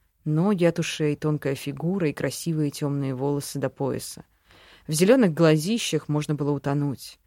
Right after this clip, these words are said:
Я планировал подождать, пока ты повзрослеешь, но столкнулся с тем, что, м,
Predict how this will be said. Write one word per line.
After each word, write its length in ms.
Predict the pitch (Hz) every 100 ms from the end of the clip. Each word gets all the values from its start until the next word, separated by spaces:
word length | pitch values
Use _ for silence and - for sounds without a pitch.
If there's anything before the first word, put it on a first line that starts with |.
| _ _ _ _ _ _ -
Я 140 | 175
планировал 520 | 202 233 262 302 226
подождать, 540 | 202 165 175 175 240 233
пока 220 | 170 180
ты 100 | 170
повзрослеешь, 1000 | - 156 160 180 - 226 208 135 110 -
но 160 | 151 147
столкнулся 640 | 151 147 151 170 156 151
с 140 | 143 -
тем, 240 | 226 240
что, 320 | 208 - 160
м, 420 | 151 135 - 151